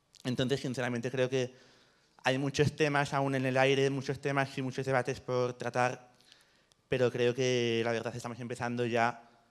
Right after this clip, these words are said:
a dar los primeros pasitos y esto puede ir a un buen futuro.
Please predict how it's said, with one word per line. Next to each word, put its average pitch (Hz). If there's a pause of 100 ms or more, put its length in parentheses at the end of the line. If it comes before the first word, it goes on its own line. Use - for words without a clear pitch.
(720)
a 110
dar 113
los 120
primeros 120
pasitos 120 (240)
y 104 (320)
esto 113
puede 113
ir 113
a 113
un 110
buen 107
futuro. 101